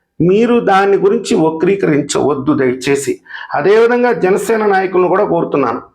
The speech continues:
లోకేష్ గారిని సీఎం చేసుకోవాలి అని మేము అన్నప్పుడు అది మీ మనోభావాలకు సంబంధించిన విషయం కాదు,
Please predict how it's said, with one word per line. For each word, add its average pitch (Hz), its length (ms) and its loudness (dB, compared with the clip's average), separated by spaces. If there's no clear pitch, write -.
లోకేష్ 233 460 0
గారిని 240 300 0
సీఎం 208 400 0
చేసుకోవాలి 196 600 2
అని 185 100 0
మేము 170 280 2
అన్నప్పుడు 180 640 -2
అది 147 160 0
మీ 151 160 2
మనోభావాలకు 214 680 2
సంబంధించిన 196 600 0
విషయం 180 340 0
కాదు, 170 400 0